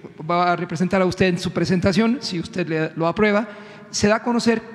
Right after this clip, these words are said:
en la mañanera la verdad del crimen de Manuel Buendía, y este es un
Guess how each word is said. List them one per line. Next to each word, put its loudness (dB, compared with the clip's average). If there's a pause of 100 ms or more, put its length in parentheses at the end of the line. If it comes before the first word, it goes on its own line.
en 2
la 2
mañanera 2
la 2
verdad 0
del 2
crimen 2
de 4
Manuel 2
Buendía, 2
y -4
este 0
es -4
un 0